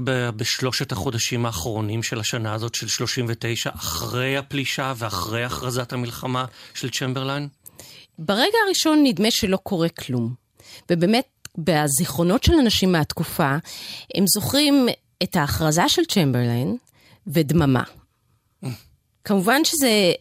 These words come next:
Speaker 2: קצת סימבולי לעובדה שבחודשים שיגיעו מיד אחרי ההכרזה שלו, ההפצצות שכולן חששו מהן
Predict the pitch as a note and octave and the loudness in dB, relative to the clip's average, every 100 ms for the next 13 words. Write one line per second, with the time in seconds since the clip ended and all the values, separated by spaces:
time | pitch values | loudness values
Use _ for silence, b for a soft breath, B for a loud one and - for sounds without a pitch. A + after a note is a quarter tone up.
0 | _ - D4+ - C#4 A#3 C#4 C#4+ C#4 C4+ | _ -4 0 4 6 6 6 4 2 0
1 | - - F3 D#3+ D#3 - D4+ D#4+ - F3 | -6 -2 2 2 0 2 2 2 0 -2
2 | - F3 D#3 - B3+ - G#3 E3 - E3+ | 0 2 2 4 2 4 2 2 2 0
3 | D3+ G3 G3+ F#3 G#3 G#3+ - A3+ G#3+ G#3+ | 2 2 4 4 2 0 0 0 0 0
4 | B3 D4+ A3 G3+ A3+ B B - D#3 - | 0 2 2 2 0 B B -4 -4 -2
5 | - - C#4 - - G#3+ A3 - C4+ G3 | -2 0 -2 -2 -4 0 0 2 0 0
6 | - C#4+ C#4 G#3 | 0 2 4 2